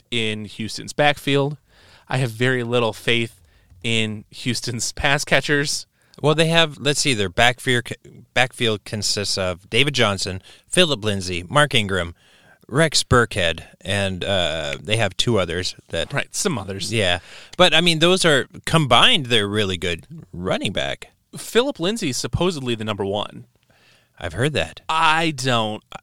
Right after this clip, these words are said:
Speaker 1: want, uh, any of this for my
Speaker 2: No.
Speaker 1: fantasy team.
Speaker 2: I mean, Phillip, I love Phillip Lindsay. He, he was, uh, a Colorado,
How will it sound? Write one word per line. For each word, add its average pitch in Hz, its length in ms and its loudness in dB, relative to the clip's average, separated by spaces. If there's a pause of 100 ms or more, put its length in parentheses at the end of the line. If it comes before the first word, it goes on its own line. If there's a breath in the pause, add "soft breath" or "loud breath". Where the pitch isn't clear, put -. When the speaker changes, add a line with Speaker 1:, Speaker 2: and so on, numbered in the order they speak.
Speaker 1:
want, 113 380 -2 (160)
uh, 110 220 2
any 117 360 0
of 98 160 -10
this 104 240 -4
for 110 120 -6
my 104 160 -2
Speaker 2:
No. 101 80 -6
Speaker 1:
fantasy 104 300 -4
team. - 300 -10
Speaker 2:
I - 80 0
mean, 156 160 4
Phillip, 185 300 2 (600)
I 156 120 4
love 143 280 6
Phillip 98 320 -2
Lindsay. 92 320 -4
He, 117 220 0 (200)
he 123 120 -2
was, 117 280 -2
uh, 101 420 2 (180)
a 101 200 -4
Colorado, 117 680 2